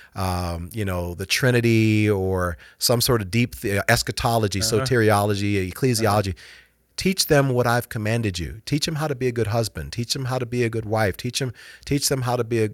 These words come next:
Speaker 1: good father, how to resist temptation, how to, uh, you know, how to resist sin, how to confess your sin. I mean, these are basic principles that any Christian who's been walking with the Lord for a while should have,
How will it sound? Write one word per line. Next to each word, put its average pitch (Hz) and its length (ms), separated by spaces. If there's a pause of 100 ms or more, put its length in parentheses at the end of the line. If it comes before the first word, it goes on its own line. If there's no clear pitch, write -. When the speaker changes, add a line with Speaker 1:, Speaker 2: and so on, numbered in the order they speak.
Speaker 1:
good 104 180
father, 92 360
how 113 140
to 123 60
resist 113 380
temptation, 107 600
how 98 160
to, 107 140 (360)
uh, 92 440
you 110 140
know, 85 160
how 104 220
to 117 80
resist 113 500 (100)
sin, 107 260
how 104 120
to 113 80
confess 120 460
your 110 80
sin. 101 240
I - 20
mean, 127 140
these 240 180
are 208 60
basic 147 480
principles 90 600 (440)
that 110 360 (840)
any 170 280
Christian 135 520
who's 113 120
been 101 180
walking 113 300
with 95 100
the 98 60
Lord 135 240
for - 120
a - 20
while 87 280
should 95 180
have, 101 480